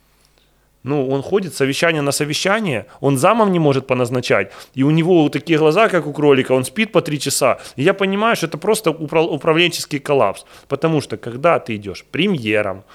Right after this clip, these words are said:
министром, ты должен уже на берегу знать, кто у тебя по каким направлениям будет. И зайдя на све-, в этот же день, твои люди должны по направлениям заниматься задачами, а не ты сидишь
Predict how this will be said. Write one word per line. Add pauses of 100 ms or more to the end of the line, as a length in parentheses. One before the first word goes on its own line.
(240)
министром, (200)
ты
должен
уже
на
берегу
знать,
кто
у
тебя
по
каким
направлениям
будет. (380)
И
зайдя
на
све-,
в
этот
же
день, (480)
твои
люди (180)
должны
по
направлениям
заниматься
задачами,
а
не
ты
сидишь